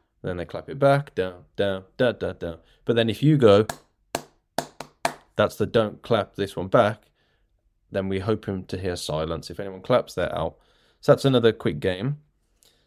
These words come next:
But now for the bonus game. This is quite a good one for anyone who's playing an instrument. And we wanna think about a rhythm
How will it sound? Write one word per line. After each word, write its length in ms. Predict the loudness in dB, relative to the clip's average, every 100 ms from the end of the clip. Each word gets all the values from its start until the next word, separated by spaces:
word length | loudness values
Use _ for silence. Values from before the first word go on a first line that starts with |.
| _
But 160 | -8 -4
now 260 | 0 0 0
for 100 | -2
the 80 |
bonus 320 | 2 2 2 -2
game. 320 | -2 -2 -6
This 200 | -10 -4
is 140 | -2 -2
quite 220 | 2 2
a 40 |
good 200 | 2 -2
one 240 | 0 0 0
for 220 | -2 -2
anyone 320 | 0 -4 -4
who's 120 | -6
playing 240 | -6 -6 -6
an 160 | -8 -8
instrument. 680 | -10 -8 -12 -10 -10 -12 -20 _ _ _ _
And 120 | -2
we 80 | 2
wanna 200 | 2 0
think 300 | 0 -2 0
about 260 | 4 4 2
a 80 |
rhythm 640 | -4 -2 -2 0 -2 -2